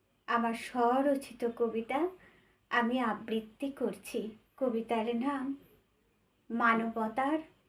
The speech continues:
ওই পতাকায়। স্বাধীনতা, তুমি থেকো সাথে একটি মেয়ের একা পথ চলায়।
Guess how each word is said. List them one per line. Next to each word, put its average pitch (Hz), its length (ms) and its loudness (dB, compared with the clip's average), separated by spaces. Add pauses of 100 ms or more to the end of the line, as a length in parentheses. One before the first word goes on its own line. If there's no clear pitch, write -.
(200)
ওই 294 500 8
পতাকায়। 202 640 0 (2750)
স্বাধীনতা, 247 960 0 (1080)
তুমি 330 340 12
থেকো 330 460 2 (360)
সাথে 277 760 2 (1400)
একটি 240 460 0
মেয়ের 240 520 4 (840)
একা 277 400 4
পথ 226 220 2 (160)
চলায়। 220 500 2